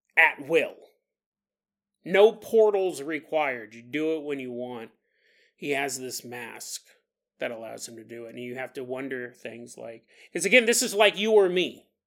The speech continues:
Outside of any information saying he's an alien or anything like that, this is you or me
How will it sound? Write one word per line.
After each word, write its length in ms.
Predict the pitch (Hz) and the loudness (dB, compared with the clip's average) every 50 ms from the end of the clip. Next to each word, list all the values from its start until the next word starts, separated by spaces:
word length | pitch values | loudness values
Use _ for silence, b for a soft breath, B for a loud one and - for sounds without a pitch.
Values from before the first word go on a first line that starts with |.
| _ _ _ _ _ _ _ _ _ _ _ _ _ _ _ _ _ _ _ _ _ _ _ _ _ _ _ _ _ _ _ _ _ - | _ _ _ _ _ _ _ _ _ _ _ _ _ _ _ _ _ _ _ _ _ _ _ _ _ _ _ _ _ _ _ _ _ -4
Outside 380 | 165 180 180 - - 208 202 196 | -2 -2 0 2 4 4 4 4
of 80 | 180 | 4
any 280 | 190 190 196 190 185 185 | 2 2 4 4 4 2
information 580 | 185 180 180 196 175 160 165 170 165 - 180 | 2 0 0 -2 2 2 2 2 0 -2 -6
saying 280 | 151 - 185 165 160 151 | -6 -4 -4 -4 -4 -4
he's 140 | 151 156 135 | -4 -6 -6
an 100 | 139 143 | -4 -2
alien 380 | 143 151 151 151 151 151 147 | -2 -2 -2 -2 -2 -2 -2
or 60 | 147 143 | -2 -2
anything 240 | 143 143 131 143 | -4 -4 -6 -6
like 180 | 143 139 135 123 | -6 -6 -4 -4
that, 180 | - 143 139 131 | -2 -4 -4 -4
this 200 | 151 165 156 - | -6 -6 -4 -4
is 220 | 196 147 139 143 | -4 -4 -4 -4
you 180 | 139 156 160 160 | -4 -2 -2 -2
or 220 | 160 147 147 135 | -2 -4 -6 -6
me 440 | 131 131 143 143 135 123 113 - _ | -4 -4 -4 -4 -4 -6 -8 -12 _